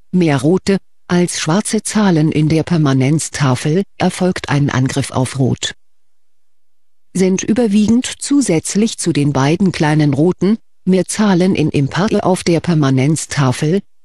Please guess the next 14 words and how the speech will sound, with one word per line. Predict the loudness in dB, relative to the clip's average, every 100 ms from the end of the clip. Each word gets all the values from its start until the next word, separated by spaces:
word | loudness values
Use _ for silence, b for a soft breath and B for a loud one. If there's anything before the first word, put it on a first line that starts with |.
| -4
erfolgt | -4 0 0 0 -4 -2
Angriff | 0 2 0 -2 -2
auf | -2 0
Impar, | -2 -2 -2 -2 -4 -8 -14
und | -4 -2 -2
ebenso | 0 2 2 2 0 0
verhält | 0 2 2 0 -2
es | -4
sich | -2
mit | 0 0
den | 0 0
Zahlen | -2 0 2 2 2
in | 2 2
Manque, | 2 0 -2 -4 -6